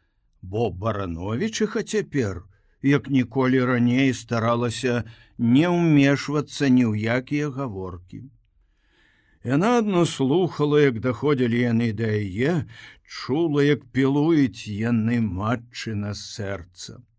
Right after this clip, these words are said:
Яна пытала ў меншага сына: «Ну, дык што ж Ганна казала?» «Казала, што, можа, пад весну, калі Андрэй паедзе здаваць свой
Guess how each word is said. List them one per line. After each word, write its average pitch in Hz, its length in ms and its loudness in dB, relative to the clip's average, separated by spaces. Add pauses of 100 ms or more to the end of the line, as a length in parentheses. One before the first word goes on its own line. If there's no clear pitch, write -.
(680)
Яна 131 320 2
пытала 147 480 0
ў 117 80 2
меншага 113 560 -4
сына: 101 460 -8 (880)
«Ну, 175 480 -4 (880)
дык 165 240 0
што 208 280 2
ж 143 100 0
Ганна 160 400 2
казала?» 107 760 -4 (1600)
«Казала, 262 560 -2
што, 233 300 -2
можа, 202 400 -2
пад 160 260 -4
весну, 147 480 2
калі 147 320 2
Андрэй 135 300 2
паедзе 131 580 2
здаваць 123 400 -2
свой 127 380 -2